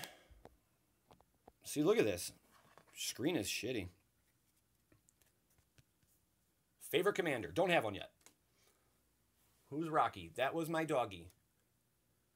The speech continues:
Uh, gotta run. All right, peace. King Slay, appreciate it. How'd you come up with the name Bad Boy M T G? Uh, it was very simple.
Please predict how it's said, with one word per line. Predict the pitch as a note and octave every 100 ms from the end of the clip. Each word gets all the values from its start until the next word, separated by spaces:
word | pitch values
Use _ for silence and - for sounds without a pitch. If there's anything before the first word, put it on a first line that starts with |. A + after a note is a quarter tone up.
| _ _ _ _
Uh, | - A1+ B1 A#1 G#1 G#1 G1+ G#1+ G1+ A#1+ C2 - - - - _ _ - _ - -
gotta | D3 D3+
run. | E3+ F3
All | D3
right, | E3
peace. | - E3+ F3 - - - -
King | - D3+
Slay, | C#3+ C3+ D3
appreciate | D3+ D#3+ D3 D#3+
it. | E3
How'd | C#3+ D3+
you |
come | -
up | D#3+
with | C3
the | C3
name | C#3 C#3
Bad | A2 C3+
Boy | C3+ C#3
M | C3
T | C3
G? | A2 C#3 C3+ A#2+
Uh, | A#2+ C#3 C#3+ D3 C#3
it | C#3
was | -
very | G#2+ G#2 D3+ F3
simple. | D#3 D#3+ E3 F#3+ G3